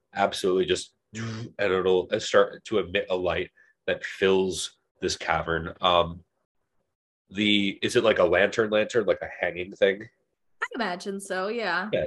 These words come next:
Speaker 1: So you have the two functions on it where it's just light, or you can focus, you can switch it so it focuses the, uh,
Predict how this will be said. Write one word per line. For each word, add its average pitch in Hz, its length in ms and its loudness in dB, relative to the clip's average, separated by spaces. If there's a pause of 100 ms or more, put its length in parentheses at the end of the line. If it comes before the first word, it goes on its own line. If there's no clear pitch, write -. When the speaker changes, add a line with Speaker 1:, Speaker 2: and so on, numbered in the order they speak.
Speaker 1:
So - 160 0
you 131 160 6
have 143 180 6
the 139 80 0
two 135 160 -4
functions 104 460 0
on 87 140 2
it 85 100 -4
where 87 180 2
it's 90 260 -8
just - 280 -10 (400)
light, 107 420 4 (400)
or 107 140 4
you 101 120 -2
can 95 160 -2
focus, - 880 0
you 95 120 -10
can 90 120 -10
switch 90 300 -4
it 92 80 -8
so 92 160 2
it 78 140 -4
focuses 90 640 -2
the, 87 180 -2
uh, 80 260 -2